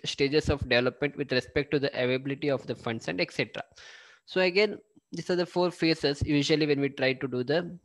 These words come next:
master plan, and these are the things that we need to follow. Yeah. So I hope you have got an idea about, uh, the master plan, how it has to be understood, how a master plan looks,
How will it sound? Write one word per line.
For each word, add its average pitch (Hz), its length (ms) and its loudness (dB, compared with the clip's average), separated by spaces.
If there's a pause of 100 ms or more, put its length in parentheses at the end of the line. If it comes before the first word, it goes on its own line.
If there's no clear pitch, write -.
(1300)
master 135 380 2
plan, 170 320 -4 (300)
and 170 220 -2
these 170 140 0
are 180 60 2
the 170 140 0 (340)
things 165 220 0
that 135 200 0
we 139 60 2
need 117 220 -4
to 190 60 -6
follow. 95 320 -4 (680)
Yeah. - 160 -4 (560)
So 190 580 2 (280)
I 151 40 2
hope 196 300 4
you 175 60 6
have 147 100 4
got 147 180 4
an 170 100 2
idea 139 400 0 (360)
about, 131 400 0
uh, 117 260 2 (200)
the 120 80 0
master 123 460 2
plan, 120 400 -4
how 123 100 -2
it 123 200 -2
has 127 180 2
to 135 80 -6
be 127 120 0
understood, 120 520 -2 (260)
how 127 180 2
a 123 80 4
master 120 400 2
plan 117 340 -2
looks, 127 260 -6